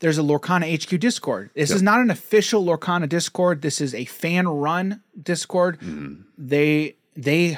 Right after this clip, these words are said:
Speaker 1: have been dropping, uh, spoilers directly into the Discord.
Speaker 2: Yep.
Speaker 1: Okay, um,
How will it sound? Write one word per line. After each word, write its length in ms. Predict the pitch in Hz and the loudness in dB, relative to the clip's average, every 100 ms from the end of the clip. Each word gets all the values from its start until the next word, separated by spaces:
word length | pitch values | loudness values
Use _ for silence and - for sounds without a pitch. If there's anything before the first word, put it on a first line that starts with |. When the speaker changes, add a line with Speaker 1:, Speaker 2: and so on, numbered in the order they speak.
| - | -8
Speaker 1:
have 320 | - - 170 143 | -6 -2 0 0
been 160 | 160 | -4
dropping, 640 | 143 165 208 - 156 143 135 - | -4 -2 -2 0 -2 -2 -8 -14
uh, 80 | 123 | -12
spoilers 640 | 113 - 180 220 160 135 127 | -10 -2 4 6 6 2 -2
directly 640 | - 135 143 151 170 147 | -4 -4 -2 -6 -8 -8
into 140 | 131 | -8
the 100 | 135 | -6
Discord. 540 | 131 240 - - - - _ - | -4 -4 -6 -12 -14 -18 _ -6
Speaker 2:
Yep. 80 | |
Speaker 1:
Okay, 140 | 123 139 - - - - - _ _ | -6 -6 -10 -20 -20 -20 -20 _ _
um, 540 | 139 139 135 135 131 | 0 4 4 2 -4